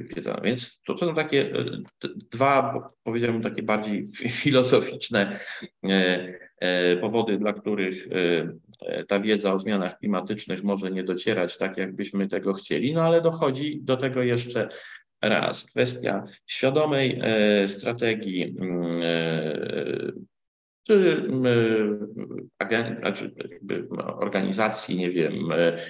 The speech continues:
instytucji, ludzi powiązanych z różnego rodzaju, a, lobby, z, e,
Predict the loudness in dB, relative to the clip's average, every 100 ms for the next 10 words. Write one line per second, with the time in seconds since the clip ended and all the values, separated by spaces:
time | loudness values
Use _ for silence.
0 | -10 -10 -4 -2 0 0 0 2 4 4
1 | 2 -2 -8 -12 -8 0 4 4 4 4
2 | 4 2 -2 0 2 4 4 2 2 2
3 | 2 2 2 2 4 2 0 -2 0 -2
4 | -4 -4 -2 0 0 -2